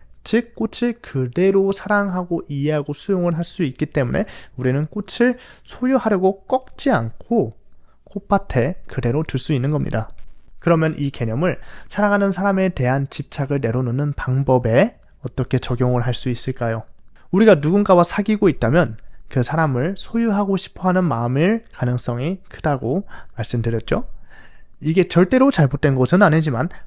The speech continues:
만약 그렇다면 '내가 이 사람을 소유하고 싶은 집착을 가지고 있구나' 라고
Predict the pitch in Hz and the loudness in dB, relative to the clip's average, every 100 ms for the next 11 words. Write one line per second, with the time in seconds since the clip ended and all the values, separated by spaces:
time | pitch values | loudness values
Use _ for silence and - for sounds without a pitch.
0 | - 113 101 107 170 208 160 147 127 123 | -12 -8 -6 0 0 0 -2 -2 -2 0
1 | 185 - - - - 120 156 185 - - | -2 -2 -14 -16 -6 0 2 2 0 -12
2 | - 127 143 135 135 180 185 - 233 220 | -8 -6 -4 -2 -2 -4 -4 -4 0 2
3 | 214 214 226 - - - - 233 220 - | 0 0 -2 -2 -14 -20 -2 0 0 -4
4 | - - 139 139 135 - 131 - 147 - | -12 -4 0 0 -2 -4 -6 -4 -6 -2
5 | 190 147 110 - - - - 117 113 170 | 0 0 0 -14 -20 -12 -2 -2 0 0
6 | 294 | 0